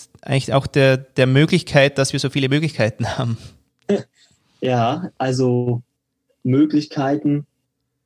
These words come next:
Speaker 2: wie du schon sagst, das Problem bei Möglichkeiten, wenn man's jetzt negativ sehen will, ist, dass es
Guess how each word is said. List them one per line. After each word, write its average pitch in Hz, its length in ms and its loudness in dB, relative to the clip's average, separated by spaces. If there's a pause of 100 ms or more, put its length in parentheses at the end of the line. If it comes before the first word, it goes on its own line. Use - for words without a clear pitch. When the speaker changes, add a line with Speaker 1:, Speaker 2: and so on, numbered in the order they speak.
(420)
Speaker 2:
wie 139 100 0
du 147 100 0
schon 135 240 -2
sagst, 120 220 -2
das 123 180 -4
Problem 147 640 0 (220)
bei 143 120 -2
Möglichkeiten, 180 880 -2 (100)
wenn 131 160 -2
man's 127 180 -2
jetzt 123 160 -6
negativ 120 460 0
sehen 139 280 2
will, 156 80 2
ist, 147 360 -2
dass 127 180 -2
es 123 380 -4